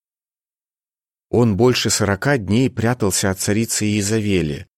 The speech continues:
которая поклялась его убить. В конце концов, скрываясь в пещере, он в сердцах сказал Иегове: «Остался я один». Первое Царей девятнадцать десять.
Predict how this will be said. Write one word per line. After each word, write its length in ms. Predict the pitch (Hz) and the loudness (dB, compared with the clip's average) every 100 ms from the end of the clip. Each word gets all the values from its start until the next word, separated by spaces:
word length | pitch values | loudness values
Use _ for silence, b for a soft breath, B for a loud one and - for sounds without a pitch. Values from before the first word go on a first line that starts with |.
| _ - | _ -8
которая 440 | 87 113 139 101 | -2 2 2 2
поклялась 600 | - 95 101 92 101 113 | 0 -4 0 2 2 0
его 280 | - 95 104 | -2 0 0
убить. 460 | 101 87 78 - - _ _ _ _ _ _ _ | 0 0 -2 -4 -14 _ _ _ _ _ _ _
В 120 | - - | -16 -4
конце 400 | 98 95 139 131 | -2 0 0 0
концов, 580 | 95 92 - 139 - - _ - | 0 -2 0 0 -2 -14 _ -10
скрываясь 680 | - - 104 123 139 104 - | -6 -2 0 2 2 0 -4
в 80 | - | -6
пещере, 680 | 104 87 - 147 151 101 78 _ _ - | -4 -2 0 2 2 0 -2 _ _ -2
он 240 | 123 135 | 0 2
в 160 | 110 - | 0 -4
сердцах 540 | - 110 - - 135 | 0 0 0 -2 -2
сказал 500 | - - 104 120 113 | -2 -2 -2 0 0
Иегове: 640 | 107 104 92 95 80 73 - _ _ _ _ _ _ _ - | 0 0 2 0 0 -2 -8 _ _ _ _ _ _ _ -8
«Остался 680 | 123 - - 139 139 - 123 | -4 -2 0 0 2 0 0
я 320 | 110 120 120 | 2 0 0
один». 500 | 110 110 101 73 - _ _ _ _ _ _ _ _ _ _ - | -2 -2 -2 -2 -8 _ _ _ _ _ _ _ _ _ _ -2
Первое 360 | 98 92 85 82 | 0 2 0 0
Царей 540 | - 85 101 139 139 b b | 0 0 2 0 -4 b b
девятнадцать 640 | 92 90 90 95 95 107 87 | -2 -2 0 -2 -2 -4 -2
десять. 500 | 82 76 - - | -2 -2 -6 -12